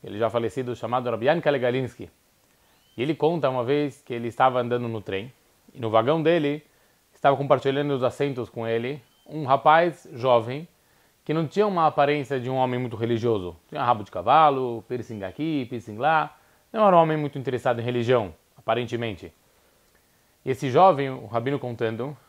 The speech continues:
esse jovem estava olhando pra ele, encarando ele com uma cara, querendo dizer: "Eu queria muito conversar com você, queria muito puxar um assunto, mas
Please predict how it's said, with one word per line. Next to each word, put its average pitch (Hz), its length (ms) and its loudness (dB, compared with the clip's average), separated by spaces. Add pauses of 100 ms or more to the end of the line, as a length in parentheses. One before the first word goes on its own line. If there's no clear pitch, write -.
(140)
esse 123 180 -12
jovem 160 300 2
estava 143 240 -2
olhando 147 260 -2
pra 147 160 -2
ele, 151 160 0
encarando 143 400 -6
ele 156 120 -6
com - 100 -18
uma 135 140 -8
cara, 151 260 2
querendo 139 300 -8
dizer: 143 580 -2 (460)
"Eu 117 60 -16
queria 160 180 -2
muito 175 180 0
conversar 143 380 -4
com 123 100 -10
você, 120 380 -2
queria 139 200 -4
muito 156 640 -2 (640)
puxar 208 240 0
um 214 80 0
assunto, 185 420 -2
mas 175 160 -4